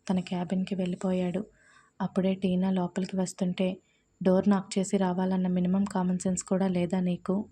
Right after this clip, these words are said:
అన్నాడు చిరాగ్గా. "అది సార్, ప్రాజెక్ట్ ఫైల్" అంటుంటే, "Shut up and get lost" అన్నాడు సీరియస్గా. టీనాకి కోపం వస్తున్నా అక్కడ ప్రదర్శించలేక ముఖం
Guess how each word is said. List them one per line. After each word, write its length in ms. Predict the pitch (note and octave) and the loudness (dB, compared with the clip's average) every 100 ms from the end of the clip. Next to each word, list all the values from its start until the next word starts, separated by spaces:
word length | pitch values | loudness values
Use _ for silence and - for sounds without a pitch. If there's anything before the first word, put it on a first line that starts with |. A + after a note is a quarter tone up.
| _ _ _ | _ _ _
అన్నాడు 420 | F#3 F3 F#3 F3 F3+ - _ _ - | -2 0 0 0 -4 -8 _ _ -4
చిరాగ్గా. 520 | G3 F#3 F3+ - F#3+ - _ _ _ - _ _ | -2 0 -2 -4 -6 -6 _ _ _ -20 _ _
"అది 300 | G3 F3+ F#3 | -4 0 0
సార్, 440 | F#3+ - F#3+ F#3 F#3+ - _ _ - | 0 0 0 0 -2 -10 _ _ -4
ప్రాజెక్ట్ 480 | G3 F3+ F3+ F#3+ - | 0 0 0 -4 -6
ఫైల్" 320 | - F#3 G3 - _ - | -2 -2 -2 -8 _ -4
అంటుంటే, 440 | F#3 F#3+ F3+ F#3+ G#3 - | -2 0 0 0 -2 -6
"Shut 320 | - F#3+ F#3+ | -2 -2 0
up 200 | F#3 - - _ _ _ - - | -2 -4 -20 _ _ _ -16 -4
and 140 | F#3+ F3+ | 0 2
get 180 | F#3 G3 | 0 2
lost" 380 | G3 F#3+ - - _ - | 0 0 -4 -10 _ -6
అన్నాడు 380 | F#3 F3+ F3+ E3+ - - | -2 -2 -2 -4 -10 -16
సీరియస్గా. 680 | - F#3 F#3 F#3 - - F#3+ - _ _ _ - | -4 -2 0 -2 -4 -6 -8 -10 _ _ _ -2
టీనాకి 480 | G3+ F3 F3+ F3+ G3 | 2 4 4 2 -4
కోపం 360 | F#3+ F3 G3 F#3+ | -4 0 2 2
వస్తున్నా 500 | F3+ - F3+ F3+ F3+ - - _ | 2 0 0 2 0 -2 -14 _
అక్కడ 260 | F3+ - F#3 | -6 -2 0
ప్రదర్శించలేక 920 | - F3 F#3 - F#3 F3+ F#3 F3+ - F#3 - - - | 2 2 2 2 0 0 0 -2 -2 -4 -6 -10 -2
ముఖం 260 | F#3+ - | 0 2